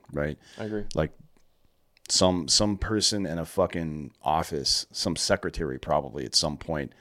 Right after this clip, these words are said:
Speaker 1: thought of the idea for the paperclip.
Speaker 2: <laughs>
Speaker 1: It wasn't some engineer, I promise you
Speaker 2: Yeah.
Speaker 1: that. It was somebody who was like, "Man,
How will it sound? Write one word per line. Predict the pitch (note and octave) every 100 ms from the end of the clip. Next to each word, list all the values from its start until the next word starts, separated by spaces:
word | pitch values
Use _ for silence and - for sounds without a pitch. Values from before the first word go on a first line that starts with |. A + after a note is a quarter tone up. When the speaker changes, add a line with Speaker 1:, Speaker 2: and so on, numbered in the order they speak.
| _ _
Speaker 1:
thought | F2 E2+
of | E2
the | E2
idea | D#2 C#2+ D2+
for | D2 C#2
the |
paperclip. | C2 C#2+ - - - G1+ _ _
Speaker 2:
<laughs> | - - G#3 -
Speaker 1:
It | G#2
wasn't | B2 C3+ C#3
some | - C#3 C3
engineer, | C3 B2 A#2+ G#2+ E2+ D2+
I |
promise | - G2+ E2+
you | A#2+
Speaker 2:
Yeah. | G#2+
Speaker 1:
that. | C#2+ D#2+
It |
was | F2+
somebody | - B2
who | A2
was | F#2
like, | F2
"Man, | G3+